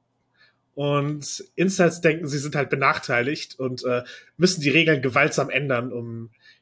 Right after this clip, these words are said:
gewinnen zu können. Wenn ihr mehr über diese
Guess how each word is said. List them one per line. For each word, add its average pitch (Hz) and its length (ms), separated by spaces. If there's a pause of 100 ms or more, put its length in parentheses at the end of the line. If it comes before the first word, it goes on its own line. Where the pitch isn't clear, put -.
gewinnen 147 320
zu 127 220
können. 123 360
Wenn 135 120
ihr 123 500 (320)
mehr 151 360
über 143 120
diese 127 840